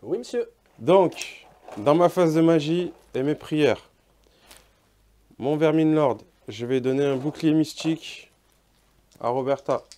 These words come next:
Speaker 2: Un onze. Ça passe.
Speaker 1: Je peux
Speaker 2: Tranquillement.
Speaker 1: pas le deny, je suis trop loin.
Speaker 2: Donc, le prêtre gris va donner Death Frenzy sur ses copains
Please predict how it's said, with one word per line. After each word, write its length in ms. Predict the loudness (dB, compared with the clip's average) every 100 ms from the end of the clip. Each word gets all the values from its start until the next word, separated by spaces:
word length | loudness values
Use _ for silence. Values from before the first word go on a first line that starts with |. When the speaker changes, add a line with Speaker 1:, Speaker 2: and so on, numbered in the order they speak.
| _ _ _ _ _ -20 _ _ _ _ _ _ -20 -20 _ _ _ _ _ _ _ _ _ _ _ -14
Speaker 2:
Un 100 | -12
onze. 360 | -8 -4 -6 -8 _ _ _ _ -20 _ _ _ _ _ _ _ _ _
Ça 140 | -14
passe. 360 | -8 -8 -8 -18 _ _
Speaker 1:
Je 60 | -20
peux 60 | -18
Speaker 2:
Tranquillement. 180 | -6 -4
Speaker 1:
pas 40 |
le 140 | -4 -8
deny, 120 | -10
je 60 |
suis 80 | -12
trop 160 | -16 -10
loin. 180 | -10 -12 _ _ _ _ -20 6
Speaker 2:
Donc, 260 | 8 8 4
le 380 | 2 4 2 -4 _ _
prêtre 320 | -2 0 0
gris 180 | 0 2
va 100 | 2
donner 360 | 4 4 2 0
Death 220 | 0 2 2
Frenzy 580 | 2 0 0 -4 -6 -8
sur 380 | -18 -8 -8
ses 140 | -6 -4
copains 400 | -2 0 0